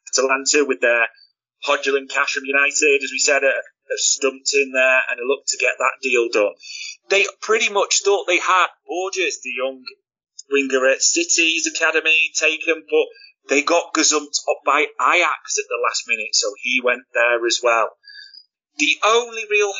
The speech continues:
hope on the sort of horizon for, for West Ham fans is that Romano said that last night, kind of broke, that they have agreed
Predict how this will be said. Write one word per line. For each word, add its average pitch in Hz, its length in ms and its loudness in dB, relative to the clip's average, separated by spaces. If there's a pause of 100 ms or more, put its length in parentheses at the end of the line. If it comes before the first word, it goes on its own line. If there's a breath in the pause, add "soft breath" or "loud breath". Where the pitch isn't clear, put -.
hope 190 260 2 (220)
on 123 160 -4
the 120 80 -2
sort 127 200 2
of 110 120 -8
horizon 139 640 2
for, 117 160 2 (140)
for 117 140 -2
West 120 240 0
Ham 139 260 0
fans - 520 -2
is 143 440 -2 (360 loud breath)
that 139 140 2
Romano 180 440 2
said 165 260 -2
that 139 320 -10
last 135 220 -4
night, 151 340 0
kind 120 160 -2
of 113 120 -6
broke, 131 280 2 (120)
that 117 160 2 (360)
they 123 120 2
have 139 100 0
agreed 135 520 -4